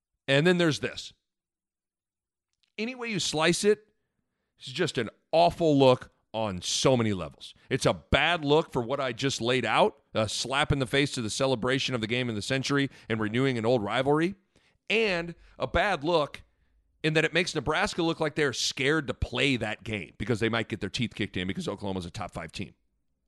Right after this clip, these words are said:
I mean, it shows a lack of confidence from Nebraska. I mean, the fans are excited for that game. The players themselves are excited for that game.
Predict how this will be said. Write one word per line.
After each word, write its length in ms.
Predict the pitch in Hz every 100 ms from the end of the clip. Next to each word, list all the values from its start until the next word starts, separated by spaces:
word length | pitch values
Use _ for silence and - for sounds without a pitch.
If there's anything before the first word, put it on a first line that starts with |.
| _ _ _ _ _ _ _ _ _ _ _ _ _ _ _ -
I 60 |
mean, 60 | 139
it 80 | 135
shows 240 | 165 160
a 60 | 147
lack 320 | 120 127 -
of 100 | 147
confidence 480 | - 190 311 202 -
from 160 | 139
Nebraska. 440 | 113 101 87 - - _ _ _ _ _ _ _ _ _ _ _ _ _ _ _ _ _ -
I 40 |
mean, 120 | 151 - -
the 80 |
fans 320 | - 156 180 156
are 40 |
excited 320 | 151 160 147
for 100 | 131
that 120 | 127 113
game. 240 | 117 82 - -
The 80 | 143
players 420 | - 165 190 151
themselves 500 | 160 - 156 165 127
are 60 | 139
excited 340 | - 131 120
for 80 | 117
that 140 | 110
game. 220 | 110 87